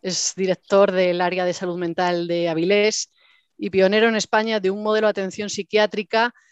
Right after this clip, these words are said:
centrado en el tratamiento de enfermos mentales graves en su propio entorno, el tratamiento asertivo comunitario o etac, que introdujo en España a finales de los noventa, importándolo de Estados Unidos,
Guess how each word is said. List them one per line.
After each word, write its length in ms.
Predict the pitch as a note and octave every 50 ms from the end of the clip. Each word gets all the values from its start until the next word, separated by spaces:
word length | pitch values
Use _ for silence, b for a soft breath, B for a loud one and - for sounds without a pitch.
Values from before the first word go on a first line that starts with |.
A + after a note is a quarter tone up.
| b b b b
centrado 680 | _ - G3+ F#3 F#3+ F3 G3 G3+ G#3 G#3 G#3+ A3+ A3+
en 120 | G#3+ G3+
el 120 | G3 F#3 F3
tratamiento 520 | - F#3+ F3+ - E3+ F3 G3+ G3+ F#3+ A3+
de 60 | G#3+
enfermos 360 | G3+ F#3+ G#3 G#3 G#3 G#3 G3 G3+
mentales 460 | G3+ G3 F#3+ G#3 G3+ G#3 G#3 F#3+ F3+
graves 380 | G3 G3+ G#3+ G#3+ G#3+ A3+ - - -
en 100 | F#3+ F3+
su 140 | - G#3
propio 260 | - - F#3 - G3+ F#3+
entorno, 520 | E3+ D#3+ - F3 - - D3 C#3+ D3 _ _ _ _ _ _ _
el 320 | - E3+ E3+ E3 D#3+ D3+ D3
tratamiento 560 | - E3 - - E3 F3+ F#3+ F#3+ F3 - G3+
asertivo 720 | F#3+ - - F3+ F3 - F#3+ F#3 F3+ F#3 F#3 F#3 F3+ - _ _ _ _
comunitario 800 | _ - E3 E3 E3 E3 D3+ - F#3 F3+ F3+ E3+ F3 F#3 F#3 F#3+
o 280 | F3+ E3+ E3 - - -
etac, 460 | E3 - - F3 F3 - - - - _ _ _ b b b b b b
que 120 | b - F3
introdujo 480 | E3+ D#3+ D#3+ F3 F#3 F#3+ - - G3
en 60 | F#3 F#3
España 580 | E3+ - - F#3 F#3 F#3+ F#3+ F#3 F#3+ F#3+ -
a 40 | -
finales 380 | - - F3 F3 F3+ F3+ F#3+ F#3
de 100 | F3+ F3+
los 120 | F3+ F3+
noventa, 640 | F3 F3+ F3+ F#3+ G3+ G3+ G3 - F3+ F#3 G#3 A3+ - _ B3+ -
importándolo 800 | - E3+ D#3+ - E3 - - F#3 F3 F3+ F3+ F3 F3+ F3 E3+ E3+
de 160 | E3 E3 D#3+
Estados 380 | D3+ C#3+ - - E3 E3+ - -
Unidos, 480 | F3+ F#3+ F#3 F3+ F3 F3+ G#3 - -